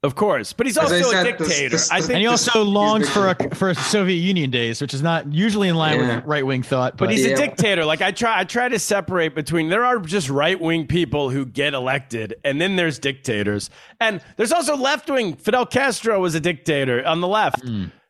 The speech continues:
Speaker 1: I think dictators should be its own category. We should have
Speaker 2: Yeah.
Speaker 1: politicians, and those are right-wing and left-wing, and then you have dictators who are just like, "Whatever I have to, I'll kill whoever I have to kill to stay in power."
Speaker 3: Yeah.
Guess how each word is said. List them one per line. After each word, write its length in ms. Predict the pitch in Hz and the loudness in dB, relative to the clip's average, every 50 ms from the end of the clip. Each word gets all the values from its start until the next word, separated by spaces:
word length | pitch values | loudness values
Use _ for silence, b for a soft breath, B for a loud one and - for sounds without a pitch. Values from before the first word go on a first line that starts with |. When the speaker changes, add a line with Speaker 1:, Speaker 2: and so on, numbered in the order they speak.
| _ _ - | _ _ -4
Speaker 1:
I 80 | 165 | -2
think 200 | 214 262 240 165 | -2 -2 -4 -2
dictators 500 | - 262 262 - - 262 247 226 214 190 | -2 -2 -2 0 -2 -2 0 2 0 0
should 240 | - - 185 185 143 | -2 -4 -6 -6 -6
be 160 | 123 185 202 | -4 -2 -2
its 160 | 196 165 - | -2 0 0
own 200 | 185 175 175 160 | 0 0 0 0
category. 840 | 135 156 165 170 170 156 147 127 113 120 110 98 87 82 80 76 - - | -2 -2 0 0 0 0 -2 -2 -2 -2 -2 -2 -4 -6 -8 -12 -10 -4
We 140 | 147 170 | -2 -2
should 220 | 170 - 233 226 190 | 0 0 0 0 0
have 220 | 185 180 180 170 139 | 0 0 0 -2 -4
Speaker 2:
Yeah. 80 | - - | -6 -4
Speaker 1:
politicians, 1080 | - 185 196 220 240 240 233 226 - 196 180 165 - 185 185 175 175 170 139 139 139 B B B B B B B | -2 0 0 2 2 0 0 0 0 0 -2 -2 -2 -2 -2 -2 -2 -2 -6 -8 -14 B B B B B B B
and 180 | - 147 151 156 | -4 -2 0 0
those 300 | 170 196 233 240 170 196 | 2 2 2 2 0 0
are 80 | 185 | -2
right-wing 680 | 165 160 170 170 180 185 160 156 165 170 175 175 170 | 0 0 0 0 0 -2 -2 -2 0 0 0 0 0
and 80 | 151 135 | -2 -2
left-wing, 400 | 143 165 180 165 - 208 202 196 | -2 -2 -2 -2 -2 -4 -4 -2
and 120 | 156 160 | -2 -2
then 80 | 202 240 | -2 0
you 80 | 302 277 | 0 0
have 80 | 214 | 0
dictators 520 | 156 220 208 - 202 180 165 147 143 139 120 | 0 -2 -2 0 0 0 2 2 0 0 0
who 120 | 147 143 | 2 2
are 100 | 139 135 | 2 0
just 240 | 123 139 139 - - | 0 -2 -2 -2 0
like, 200 | 139 120 117 82 | -2 -2 -2 -2
"Whatever 360 | 101 107 117 151 165 160 165 | -2 -2 0 0 2 2 2
I 40 | 160 | 0
have 100 | 151 - | 0 -2
to, 100 | - - | -4 -2
I'll 120 | - - - | 0 -2 -2
kill 280 | - - - 254 247 185 | -2 -2 0 0 0 2
whoever 320 | 156 185 180 165 151 160 | 0 0 0 2 2 2
I 20 | 151 | 0
have 80 | 143 | 0
to 100 | - - | -2 -6
kill 280 | - - 165 185 165 135 | -6 -2 0 0 0 0
to 80 | 117 117 | -2 -4
stay 180 | - 147 135 | -4 -2 -2
in 100 | 123 113 | -2 -2
power." 540 | 92 110 139 160 165 156 131 107 95 95 90 B B B B B B B B | -2 0 0 0 2 0 0 0 -2 -4 -6 B B B B B B B B
Speaker 3:
Yeah. 160 | 143 131 120 | -2 0 2